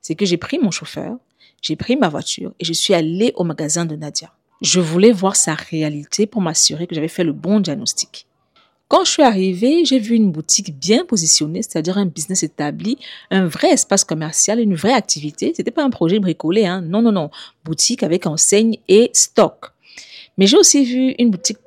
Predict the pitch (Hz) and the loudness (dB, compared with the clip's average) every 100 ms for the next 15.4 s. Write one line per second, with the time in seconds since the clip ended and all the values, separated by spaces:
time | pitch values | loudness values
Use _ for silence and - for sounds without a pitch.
0 | _ 170 160 175 160 180 208 156 156 151 | _ -2 -2 -2 -2 0 -2 -2 -4 -4
1 | 147 147 147 151 156 165 180 180 160 - | -6 -8 -8 -4 -2 -2 0 -2 0 -2
2 | 175 170 139 151 143 151 170 180 185 - | -2 -4 -8 -2 0 2 2 2 -2 -10
3 | - _ 190 175 - 226 226 - 170 151 | -20 _ 2 2 2 2 2 4 4 4
4 | 147 - - 226 - - - - - 220 | 0 2 2 0 -6 -14 -20 -2 2 2
5 | - 415 349 247 233 285 392 233 202 262 | 4 4 6 6 4 2 2 0 0 2
6 | 269 269 - 196 196 190 233 254 180 180 | 2 2 2 2 2 0 0 2 0 0
7 | 175 175 202 233 - 156 147 156 156 _ | -2 0 0 0 -2 -2 -4 -4 -8 _
8 | _ _ - - _ _ _ _ 151 180 | _ _ -20 -20 _ _ _ _ 0 2
9 | 202 127 180 302 208 156 160 156 - 240 | 2 0 -6 -4 -4 -4 -8 -8 -10 -12
10 | - 185 - 180 175 - 165 - 160 160 | -6 -6 -4 -6 -6 -10 -10 -6 -6 -6
11 | 262 _ 196 - 180 190 175 160 - 160 | -10 _ -8 -6 -6 -6 -8 -8 -10 -10
12 | 160 170 180 156 - _ _ _ 208 202 | -6 -6 -6 -8 -12 _ _ _ -6 -2
13 | 196 190 180 156 160 160 - 196 165 165 | -2 0 -2 -2 -4 -6 -4 -4 -4 -4
14 | 156 165 175 202 190 175 156 160 165 175 | -6 -6 -6 -6 -4 -6 -8 -8 -6 -6
15 | 160 - 160 247 | -8 -6 -6 -6